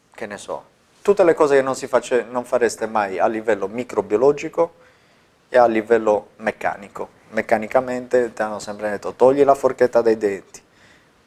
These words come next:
togli il coltello dai denti, non stuzzicarti i denti con, non mangiare le noci, non morde-". No, coi denti bionici non lo fai questo. Io uso delle parole come la bocca bionica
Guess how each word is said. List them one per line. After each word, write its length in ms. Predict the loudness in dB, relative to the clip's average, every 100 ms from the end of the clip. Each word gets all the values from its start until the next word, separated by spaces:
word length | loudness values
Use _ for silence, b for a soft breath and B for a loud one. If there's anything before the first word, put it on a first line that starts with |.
| _
togli 280 | 4 6 4
il 100 | 4
coltello 400 | 4 4 4 4
dai 180 | 2 -2
denti, 400 | -8 -8 -12 -8
non 140 | -8
stuzzicarti 720 | -6 -8 -6 -2 4 4 4
i 60 | 0
denti 340 | 2 2 -2
con, 300 | -2 -2 -2
non 180 | -2 0
mangiare 460 | 0 0 2 4 4
le 100 | 0
noci, 540 | -2 -8 -10 -16 -14
non 160 | -10 0
morde-". 340 | 2 2 -2 b b b _ _ -20 -20 -20 -14
No, 320 | -14 -14 -10
coi 220 | 0 0
denti 280 | 2 0 0
bionici 520 | 0 2 2 -4 -16 -12
non 140 | -6
lo 80 | -6
fai 280 | -4 -8 -8
questo. 420 | -16 -16 -18 -20 _ _ b b b b _ _
Io 180 | 4 6
uso 220 | 6 4
delle 240 | 4 4
parole 340 | 2 2 4 2
come 240 | -2 -4
la 120 | -6
bocca 440 | -4 2 2 2 -4
bionica 760 | -2 -2 -2 -4 -10 -2 -2